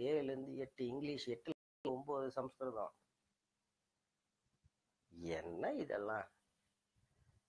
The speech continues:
ஆ? நான் மறுபடியும் repeat பண்றேன், Update ஆகணும். Update இல்லைன்னா எந்த சாஃப்ட்வேரும் virus ஆயிரும். பெரியாருங்கிற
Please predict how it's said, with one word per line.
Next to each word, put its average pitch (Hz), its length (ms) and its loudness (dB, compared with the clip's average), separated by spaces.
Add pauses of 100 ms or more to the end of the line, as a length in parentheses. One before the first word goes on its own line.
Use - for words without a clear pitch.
ஆ? 113 120 6 (1040)
நான் 139 400 10 (840)
மறுபடியும் 143 400 6
repeat 131 280 -2
பண்றேன், 92 320 -2 (1040)
Update 135 420 8
ஆகணும். 98 360 4 (1200)
Update 151 520 6
இல்லைன்னா 127 500 4 (420)
எந்த 156 300 2 (180)
சாஃப்ட்வேரும் 123 640 6
virus 135 400 4
ஆயிரும். 101 360 2 (760)
பெரியாருங்கிற 151 680 10